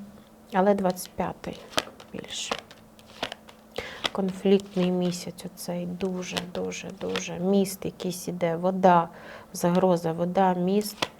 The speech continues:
І все ж таки якісь документи, розгляд документів, ще буде підписання у нас якихось домовленостей, умов, угод. Але дуже багато буде втрат, смертей в цей період.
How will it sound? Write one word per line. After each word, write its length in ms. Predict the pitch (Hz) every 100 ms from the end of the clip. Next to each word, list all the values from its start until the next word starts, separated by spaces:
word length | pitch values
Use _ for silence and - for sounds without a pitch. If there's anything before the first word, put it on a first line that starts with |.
| - - - - - - - - -
І 460 | - 190 196 196 196 -
все 200 | - 190
ж 120 | 190
таки 260 | 185 180 180
якісь 380 | 180 - 196 185
документи, 920 | 180 180 180 180 180 170 165 - 165
розгляд 400 | 180 185 170 175
документів, 440 | 180 185 175 156
ще 260 | - - 185
буде 220 | 185 170
підписання 720 | 165 - - 165 175 170 165
у 40 | 160
нас 380 | 185 196 190
якихось 480 | 165 - 175 - 170 170
домовленостей, 800 | 175 190 208 190 170 - - - 165
умов, 360 | 175 190 202 202 - 170
угод. 420 | 175 170 185 180 175 - - - - - - - - - -
Але 200 | 180 185
дуже 220 | 208 208 -
багато 380 | 175 185 190 190 -
буде 200 | 190 180 - -
втрат, 460 | - - 175 - - -
смертей 600 | - 185 - - - 185 -
в 40 |
цей 120 | 190 190
період. 520 | - 202 196 196 -